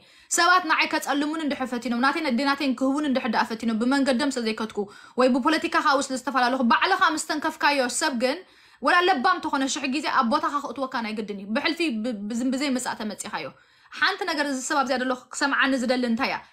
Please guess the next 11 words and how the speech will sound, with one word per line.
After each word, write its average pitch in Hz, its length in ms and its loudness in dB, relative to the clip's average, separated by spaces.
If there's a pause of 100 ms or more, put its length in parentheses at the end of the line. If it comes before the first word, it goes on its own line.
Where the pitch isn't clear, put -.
(160)
ንሰብ 381 580 2
ንስኻ 330 360 0 (100)
ምስ 254 180 0
ተንከፍካዮ 302 600 -2 (180)
እንታይ 285 320 0
ዓይነት 277 280 0
ዘረባ 254 300 0
ገይሩ 240 220 -4
ይምልሰልካ 240 580 -2
ንሱ 269 240 -4 (800)
ናትካ 294 220 0